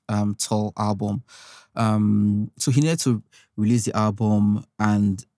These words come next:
um, he, he was already curating the tracks for the album, and his management reached out to me. Um, they had these white people who they wanted to do, like, a comic book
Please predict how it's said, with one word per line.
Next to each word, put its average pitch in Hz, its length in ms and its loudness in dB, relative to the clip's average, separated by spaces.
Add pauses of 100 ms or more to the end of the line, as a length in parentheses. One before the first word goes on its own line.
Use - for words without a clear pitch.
(120)
um, 101 440 -2
he, 107 420 -2
he 113 80 0
was 113 160 2
already 135 180 2
curating 113 460 0
the 104 80 2
tracks - 440 -4
for 101 120 -6
the 101 100 -6
album, 107 480 -4 (320)
and 101 380 0
his - 180 -8
management 110 640 0
reached 104 260 -4
out 98 160 -2
to - 100 -6
me. 104 280 0 (560)
Um, 98 560 -2 (160)
they 120 60 0
had 120 180 2
these 110 120 -2
white 107 300 -2
people 107 300 -4
who 117 160 -2
they 107 80 0
wanted 107 240 0
to 104 80 -4
do, 104 340 -2
like, 104 180 -2
a 113 60 -6
comic 107 460 -2
book - 280 -6